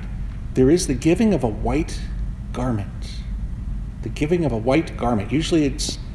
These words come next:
little, you imagine a little baby at their christening, they have a beautiful white kind of baptismal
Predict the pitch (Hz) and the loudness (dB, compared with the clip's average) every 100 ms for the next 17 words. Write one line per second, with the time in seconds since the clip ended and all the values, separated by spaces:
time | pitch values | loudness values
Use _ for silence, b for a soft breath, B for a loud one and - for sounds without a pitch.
0 | - - - - 139 165 151 - - 139 | -6 -6 -6 0 4 6 4 0 -2 4
1 | 135 135 139 131 113 123 127 113 120 - | 4 6 6 6 6 6 6 4 2 0
2 | 135 - 120 117 113 104 120 117 120 107 | 0 4 4 4 2 2 0 2 2 4
3 | 113 113 117 107 107 104 - 113 120 113 | 4 2 0 0 0 -2 -2 -2 0 0